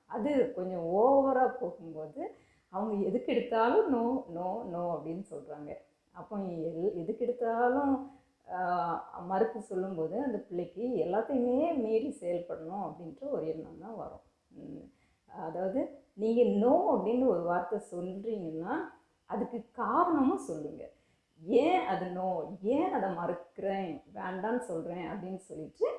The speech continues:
அதுக்கான விளக்கம் கொடுங்க உங்க பிள்ளைக்கு. ஓ, வெறும் நீங்க "no" மட்டும் சொல்லாதீங்க. ம், அந்த பிள்ளைகள் கேட்குற எல்லாத்துக்கும் "வேண்டாம்"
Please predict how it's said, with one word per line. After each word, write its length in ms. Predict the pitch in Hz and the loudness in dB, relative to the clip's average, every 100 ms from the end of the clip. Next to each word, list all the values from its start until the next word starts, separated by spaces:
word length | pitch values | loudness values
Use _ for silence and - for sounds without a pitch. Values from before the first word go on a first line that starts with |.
| - - - | -10 -16 -6
அதுக்கான 800 | 226 320 - 277 247 349 339 208 | -4 -2 2 2 4 4 4 4
விளக்கம் 600 | 277 415 - 392 392 - | 6 6 4 0 0 -2
கொடுங்க 360 | 180 160 160 | -2 0 0
உங்க 140 | 156 156 | 0 -6
பிள்ளைக்கு. 520 | - 151 - - 208 _ _ _ | -8 -10 -10 -16 -20 _ _ _
ஓ, 340 | - 180 165 156 156 160 | -4 0 2 0 -4 0
வெறும் 440 | 190 349 480 494 349 | 4 8 10 10 8
நீங்க 400 | 254 247 233 254 | 8 6 6 6
"no" 180 | 330 | 6
மட்டும் 320 | 311 - 285 320 | 4 0 -4 -4
சொல்லாதீங்க. 520 | - 160 147 151 147 - _ _ - | -4 -4 -4 -8 -12 -16 _ _ -14
ம், 140 | 160 160 | -10 -8
அந்த 240 | 160 165 | -8 -10
பிள்ளைகள் 440 | - 226 247 196 202 | -2 2 2 2 -2
கேட்குற 240 | - 208 170 | -2 -2 0
எல்லாத்துக்கும் 600 | 180 233 202 165 208 277 - - - | 2 2 2 0 0 -2 -4 -18 -4
"வேண்டாம்" 480 | 208 254 269 - | 2 6 6 4